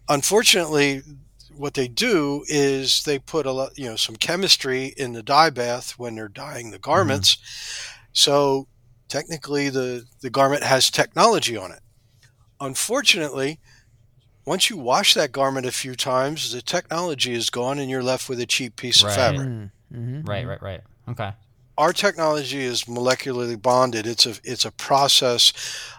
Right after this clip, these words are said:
Speaker 1: of applying the technology, both copper and P T F E,
Speaker 2: Mm.
Speaker 1: which is polytetrafluoroethylene.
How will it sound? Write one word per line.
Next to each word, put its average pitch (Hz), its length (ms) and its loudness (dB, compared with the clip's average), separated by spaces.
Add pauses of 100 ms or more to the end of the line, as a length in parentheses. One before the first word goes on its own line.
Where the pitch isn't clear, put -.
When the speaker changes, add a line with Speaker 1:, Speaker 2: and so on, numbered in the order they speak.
Speaker 1:
of 120 380 -2
applying 147 600 4
the 139 100 2
technology, 117 840 -2
both 113 380 -6
copper 127 560 4
and 107 220 -4
P 131 160 -4
T 117 180 0
F 113 220 -2
E, 117 220 0
Speaker 2:
Mm. - 40 -14 (460)
Speaker 1:
which - 400 0 (160)
is 113 400 2
polytetrafluoroethylene. 127 1700 0